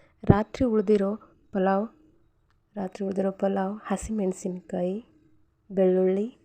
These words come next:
ಹಸಿ ಶುಂಠಿ, ಜೀರಿಗೆ, ಕೊತ್ತಂಬರಿ ಇದೆಲ್ಲನೂ ನೀರು ಹಾಕದೆ ರುಬ್ಕೋಬೇಕು. ನಾನಿಲ್ಲಿ ರುಬ್ಬಿರೋದನ್ನ ತೋರಿಸ್ಬೇಕಿತ್ತು, ಆದರೆ ಮರ್ತೋಗಿದ್ದೀನಿ. already ರುಬ್ಬಿಟ್ಕೊಂಡಿದ್ದೀನಿ.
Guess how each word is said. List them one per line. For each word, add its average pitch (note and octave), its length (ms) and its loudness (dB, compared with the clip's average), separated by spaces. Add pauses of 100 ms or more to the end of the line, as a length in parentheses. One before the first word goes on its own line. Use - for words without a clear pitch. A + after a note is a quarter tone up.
(200)
ಹಸಿ G3 200 -4
ಶುಂಠಿ, F#3+ 520 -6 (560)
ಜೀರಿಗೆ, G3+ 580 0 (760)
ಕೊತ್ತಂಬರಿ F#3 580 0 (480)
ಇದೆಲ್ಲನೂ A#3+ 920 0
ನೀರು A3 220 2
ಹಾಕದೆ G3+ 460 -2 (800)
ರುಬ್ಕೋಬೇಕು. G3 800 0 (480)
ನಾನಿಲ್ಲಿ A3+ 380 4
ರುಬ್ಬಿರೋದನ್ನ G#3 600 4
ತೋರಿಸ್ಬೇಕಿತ್ತು, G#3 880 -2
ಆದರೆ F#3+ 300 0
ಮರ್ತೋಗಿದ್ದೀನಿ. F#3+ 760 -4
already F#3 340 -2
ರುಬ್ಬಿಟ್ಕೊಂಡಿದ್ದೀನಿ. F#3+ 1040 -2